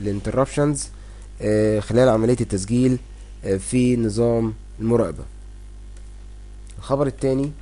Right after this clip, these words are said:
ثورة الجيجز فون الآن متاح للبيع، مما يتيح لك الاختيار من بين نظامي تشغيل أندرويد وفايرفوكس.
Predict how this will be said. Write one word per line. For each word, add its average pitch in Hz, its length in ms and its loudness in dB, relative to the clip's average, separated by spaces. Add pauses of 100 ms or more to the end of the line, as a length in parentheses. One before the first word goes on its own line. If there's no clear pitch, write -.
(920)
ثورة 143 460 4
الجيجز 135 440 -2
فون 127 240 -2
الآن 120 240 0
متاح 117 400 0
للبيع، 104 320 -2
مما 123 300 0
يتيح 110 360 -4
لك 110 160 -4
الاختيار 107 520 -4
من 98 180 -4
بين 117 360 -2
نظامي 104 340 -2
تشغيل 98 480 -4
أندرويد 98 520 -2
وفايرفوكس. - 640 -6